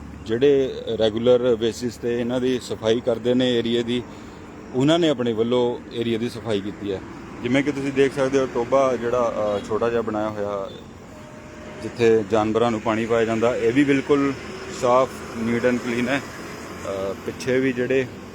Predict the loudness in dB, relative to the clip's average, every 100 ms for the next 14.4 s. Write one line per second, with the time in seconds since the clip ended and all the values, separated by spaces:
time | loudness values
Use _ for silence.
0 | -8 -4 -2 -2 0 0 0 2 4 4
1 | 0 -6 -6 -2 -2 -2 -2 0 0 2
2 | 2 2 0 -2 -6 -6 -6 -8 -18 -20
3 | -20 -20 -20 -20 -20 -20 -14 -2 0 2
4 | 2 2 2 2 0 -4 -2 -2 -2 0
5 | 0 0 -4 -8 -12 -4 -2 -2 -4 -6
6 | -4 -2 -2 -4 -6 -18 -20 -20 -20 -20
7 | -10 -6 -4 -4 -6 -8 -14 -16 -6 -2
8 | 0 0 2 2 2 -2 0 0 0 0
9 | -4 -4 -6 -10 -14 -18 -20 -20 -20 -12
10 | -8 -6 -2 -2 0 -2 -2 -4 -4 -4
11 | -4 -6 -8 -8 -10 -10 -6 -4 -4 -6
12 | -6 -6 -4 -2 0 0 0 -2 -4 -10
13 | -12 -12 -2 0 0 0 -2 -2 0 0
14 | 2 2 2